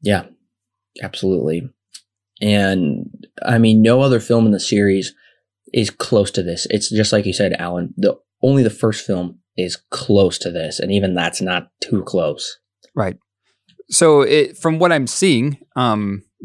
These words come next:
Speaker 2: judging on the scores we've talked about so far, it sure sounds like, um, people who watch Creed are thinking that it's just as good, um, or better than the original Rocky, which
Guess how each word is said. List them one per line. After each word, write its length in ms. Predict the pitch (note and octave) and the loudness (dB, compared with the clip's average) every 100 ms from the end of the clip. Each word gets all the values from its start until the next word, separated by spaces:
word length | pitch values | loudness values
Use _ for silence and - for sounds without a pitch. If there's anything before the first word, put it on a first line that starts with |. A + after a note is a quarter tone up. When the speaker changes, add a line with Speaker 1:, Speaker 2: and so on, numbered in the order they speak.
| C3 | -2
Speaker 2:
judging 480 | C#3+ C3+ B2 B2 | 2 4 4 2
on 300 | A2+ A2 G#2 | 2 -2 -2
the 80 | G#2 | -4
scores 320 | - C3 A#2+ | -4 0 0
we've 120 | A#2 G#2 | -2 -4
talked 180 | A#2 | -6
about 160 | A#2+ G#2 | -4 -6
so 160 | - G#2 | -4 -6
far, 480 | - B2 F#2+ F#2 _ _ _ - | 0 2 2 -2 _ _ _ 0
it 280 | C#3+ B2+ - _ | 2 4 0 _
sure 260 | - D3+ B2 | -6 0 0
sounds 640 | - D#3 D3+ D#3+ D#3+ D3 A2+ | 0 -2 0 0 0 -2 -2
like, 420 | F2+ G2+ - - _ - | -2 -4 -10 -20 _ -6
um, 680 | A2+ G#2+ G#2 G2 F#2+ F#2+ - _ _ | -2 0 0 -2 -6 -8 -12 _ _
people 520 | - D3 C3+ B2 A#2+ | -2 0 2 4 2
who 220 | A2 C3 A#2 | 0 -2 0
watch 380 | A#2 A2+ - | 0 -2 -4
Creed 400 | - D#3 C3 B2+ C#3+ | -4 -2 0 0 0
are 140 | A#2+ | -2
thinking 480 | - B2 B2+ A2+ A2 | 0 -4 -2 -2 0
that 220 | A2 G#2+ | 0 0
it's 380 | - G#2+ - - _ - | -2 -4 -6 -12 _ -8
just 320 | A#2 C#3 - | 0 0 0
as 280 | B2+ C3+ A#2 | 2 2 2
good, 480 | A#2+ A2 G2+ G2+ A2+ _ _ _ _ _ _ | 2 4 2 -2 -12 _ _ _ _ _ _
um, 340 | A#2+ A#2+ A2+ A2 | -2 0 0 0
or 240 | E3+ A#3 | 2 2
better 460 | B3+ A3 A#3 G#3 - _ _ _ _ - | 2 0 0 0 -4 _ _ _ _ -6
than 520 | C#3+ D3 C#3 B2 - | 0 2 2 0 -4
the 200 | B2+ C3 | 0 2
original 460 | A2+ D3+ C3+ G#2+ F#2+ | 4 2 2 0 2
Rocky, 440 | B2 A2+ - - - | 0 -2 -6 -18 -4
which 360 | B2 - - | -4 -4 -14